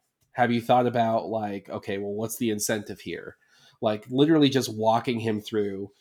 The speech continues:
a basic thought process to get past his preconceptions and, you know, really focus on, um,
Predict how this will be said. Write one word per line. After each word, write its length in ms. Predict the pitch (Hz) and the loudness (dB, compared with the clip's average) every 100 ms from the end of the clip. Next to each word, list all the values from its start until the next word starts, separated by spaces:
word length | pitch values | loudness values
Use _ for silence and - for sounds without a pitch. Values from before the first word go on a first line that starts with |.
| _ - | _ -10
a 80 | 110 | -6
basic 440 | 110 110 - 107 | -2 -2 -4 -6
thought 280 | - 104 - | -2 -2 0
process 440 | 107 101 - 101 | -2 -4 -6 -10
to 100 | - | -8
get 200 | 104 101 - | -8 -8 -6
past 480 | - 117 131 - | -4 -2 -2 -4
his 140 | 123 110 | -6 -4
preconceptions 1080 | - 110 107 104 107 101 - 101 98 98 - _ _ _ _ - | -4 -6 -6 -10 -8 -8 -8 -10 -10 -14 -20 _ _ _ _ -8
and, 400 | 110 104 101 104 _ 95 104 _ _ 143 | -6 -6 -8 -12 _ -20 -20 _ _ -6
you 140 | 127 | -4
know, 360 | 107 104 107 - 127 | -2 -4 -8 -12 -4
really 260 | 139 175 120 | 0 2 0
focus 760 | - 123 120 107 104 - - - | 0 -2 0 -2 -4 -6 -8 -8
on, 540 | 104 101 98 101 101 - | -8 -6 -8 -8 -10 -12
um, 680 | 107 104 101 202 196 - | -12 -10 -10 -12 -14 -16